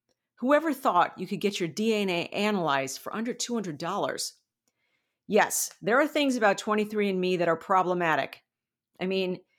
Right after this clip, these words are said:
you shouldn't be finding out that you have a super strong predisposition for certain types of breast cancer in an email.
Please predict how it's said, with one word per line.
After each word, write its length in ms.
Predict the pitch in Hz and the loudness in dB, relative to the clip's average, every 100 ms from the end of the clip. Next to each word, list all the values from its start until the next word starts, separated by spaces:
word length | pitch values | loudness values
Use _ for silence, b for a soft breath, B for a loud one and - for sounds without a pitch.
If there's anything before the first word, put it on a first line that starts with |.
| _ _ | _ _
you 80 | 190 | -4
shouldn't 340 | - 262 339 339 | -2 0 0 0
be 100 | 302 | 0
finding 480 | - 240 233 220 | 2 2 2 0
out 360 | 180 156 151 - | 2 2 0 -4
that 80 | 160 | -4
you 120 | 202 | -2
have 140 | 175 | -2
a 20 | 160 | -4
super 400 | - 254 269 254 | -4 -4 -4 -6
strong 520 | - 190 175 165 165 | -4 -2 0 0 -2
predisposition 840 | - 233 233 226 214 175 175 165 151 | -4 -2 -2 -4 -4 -2 -2 -4 -6
for 120 | 165 | -4
certain 320 | - 220 233 | -2 -2 -4
types 300 | 233 190 - | -2 -4 -4
of 100 | 147 | -6
breast 320 | 160 196 - | -2 -2 -4
cancer 540 | 190 160 - 160 143 _ _ _ _ - | -6 -4 -2 -4 -4 _ _ _ _ -4
in 120 | 185 | -2
an 120 | 175 - | -2 0
email. 480 | 220 190 151 - | 0 0 -2 -6